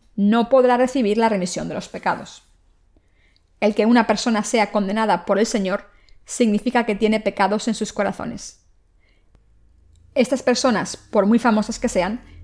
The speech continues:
tienen pecados en sus corazones porque no creen en el Evangelio del agua y el Espíritu y por tanto son juzgadas por sus pecados.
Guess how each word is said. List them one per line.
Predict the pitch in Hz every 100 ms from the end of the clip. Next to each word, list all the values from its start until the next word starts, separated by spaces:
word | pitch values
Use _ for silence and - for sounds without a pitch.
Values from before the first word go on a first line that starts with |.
| - -
tienen | 233 226
pecados | 208 208 202 214 233
en |
sus | 220 208
corazones | 214 180 220 196 170
porque | - 196 -
no | 185 240 240
creen | 269 269 294 -
en | 208
el | 202
Evangelio | 190 180 - 220 202
del | 185
agua | 180 202 -
y | 208
el | 240
Espíritu | - 254 226 208 254 - - - _ -
y | 262
por | 240
tanto | 233 233 262
son | 226 214
juzgadas | 254 226 180 175 -
por | 196
sus | 196 -
pecados. | 170 - - - - -